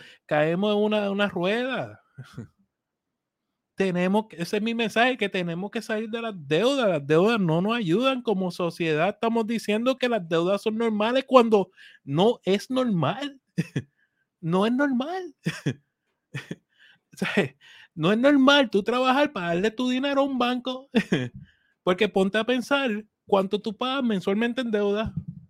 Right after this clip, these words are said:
Suma, suma, ponte a sumar. Pago del auto, pago de tarjeta, pago esto, pago lo otro, pago lo otro. ¿Para qué tú estás trabajando? ¿Para qué todo, todo, todo este esfuerzo?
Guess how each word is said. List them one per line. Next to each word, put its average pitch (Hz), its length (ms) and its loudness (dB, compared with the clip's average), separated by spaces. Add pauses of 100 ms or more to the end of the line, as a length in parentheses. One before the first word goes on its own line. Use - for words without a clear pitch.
(640)
Suma, 240 500 8
suma, 220 460 2
ponte 185 260 -4
a 220 40 -2
sumar. 226 420 -2 (540)
Pago 156 260 4
del 147 160 2
auto, 180 420 0
pago 156 300 0
de 151 120 0
tarjeta, 160 600 -4
pago 156 360 0
esto, 185 380 -4
pago 147 320 -2
lo 208 140 0
otro, 160 260 -4
pago 160 240 0
lo 156 160 4
otro. 208 320 -4 (760)
¿Para 160 140 2
qué 214 100 -2
tú 294 80 -2
estás 285 180 -2
trabajando? 160 640 0 (1200)
¿Para 151 140 -4
qué 226 100 0
todo, 277 180 0
todo, 254 140 -4
todo - 300 -10
este 233 100 -4
esfuerzo? 131 480 -6